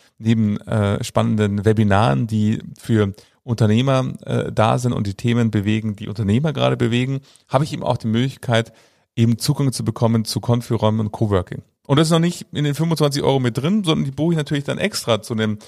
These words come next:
Preis, aber die Option, das überhaupt zu tun und möglich zu machen, und meistens sprechen wir von Räumlichkeiten, die mitten im Herzen der Stadt sind oder mitten im Herzen der Regionen sind, also hochattraktiv, gut erreichbar, warum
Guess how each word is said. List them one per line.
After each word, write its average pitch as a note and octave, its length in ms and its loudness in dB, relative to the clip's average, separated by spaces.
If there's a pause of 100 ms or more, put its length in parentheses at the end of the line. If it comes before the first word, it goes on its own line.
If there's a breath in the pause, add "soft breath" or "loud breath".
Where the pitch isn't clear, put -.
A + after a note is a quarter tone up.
(180 loud breath)
Preis, C3 440 -2
aber C3 200 2
die - 380 -4
Option, G3 560 0
das A#2 160 0
überhaupt A#2 420 -2 (120)
zu - 180 -4
tun G3+ 300 0
und A#2+ 120 0
möglich D#3 320 0
zu - 120 -4
machen, B2 340 2 (320 loud breath)
und A#2+ 100 -2
meistens C#3 360 2
sprechen C#3 240 0
wir B2+ 140 2
von B2 220 0
Räumlichkeiten, A#2+ 640 0
die A#2+ 100 -4
mitten D#3 460 -6
im C#3+ 160 0
Herzen C#3+ 460 0
der C#3 100 -2
Stadt E3+ 320 -4 (300)
sind C#3 300 -4
oder C3+ 260 0
mitten C3+ 320 0
im C3 80 0
Herzen C3 380 0
der C3+ 120 0
Regionen B2+ 400 0
sind, A#2+ 260 0 (380 soft breath)
also C#3+ 280 2
hochattraktiv, E3+ 840 0
gut F3+ 180 0
erreichbar, D3+ 640 0 (600)
warum A#2+ 480 0